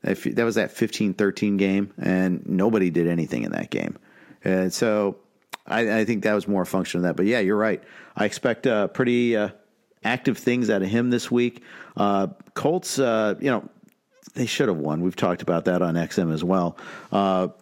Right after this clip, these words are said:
but they, they really blew it on that one there. But, uh, you know, looking at going ahead on their schedule, they've get, they get Miami this week, home game against Miami for that matter, home game against Jacksonville after that,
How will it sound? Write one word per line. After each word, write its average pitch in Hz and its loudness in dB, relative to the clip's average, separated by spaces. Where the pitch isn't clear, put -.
but 104 -2
they, 110 0
they 120 0
really 113 0
blew 85 0
it 87 0
on 85 -2
that 85 -2
one 85 -2
there. 87 -2
But, 87 0
uh, 104 0
you - -2
know, 117 0
looking 139 0
at - -2
going 127 2
ahead 117 2
on 104 0
their 101 2
schedule, 101 0
they've 104 0
get, 107 -2
they 101 2
get 101 0
Miami 98 2
this 143 -2
week, 113 0
home 139 0
game 104 2
against 90 -4
Miami 87 0
for 90 -2
that 87 0
matter, 87 0
home 139 -2
game 147 0
against 120 -2
Jacksonville 110 0
after 101 -2
that, 101 -2